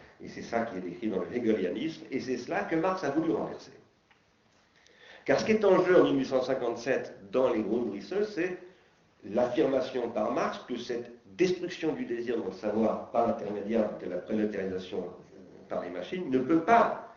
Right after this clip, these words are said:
fonctionner, d'abord parce que, économiquement parlant, elle n'est pas viable. Elle con-, elle conduit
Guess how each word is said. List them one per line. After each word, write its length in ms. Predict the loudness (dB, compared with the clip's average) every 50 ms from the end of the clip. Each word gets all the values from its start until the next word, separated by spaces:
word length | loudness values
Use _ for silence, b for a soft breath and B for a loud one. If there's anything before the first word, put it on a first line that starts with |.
| B B B B B
fonctionner, 520 | -4 -4 -4 -4 -2 0 2 2 2 2 4
d'abord 340 | 4 4 4 4 4 2
parce 140 | 2 0 -2
que, 80 | -2 0
économiquement 720 | 0 0 2 4 4 4 4 4 0 -2 -2 -2 0 0
parlant, 340 | 0 -2 -2 -2 -2 -4 -4
elle 140 | -4 -4 -4
n'est 80 | -4
pas 160 | -6 -6 -6 -4
viable. 340 | 0 2 2 2 0 -2
Elle 160 | -4 -6 -6 -4
con-, 360 | -2 0 2 2 2 0 0 -2
elle 140 | -2 -2
conduit 400 | 0 -2 -2 0 0 0 0 -2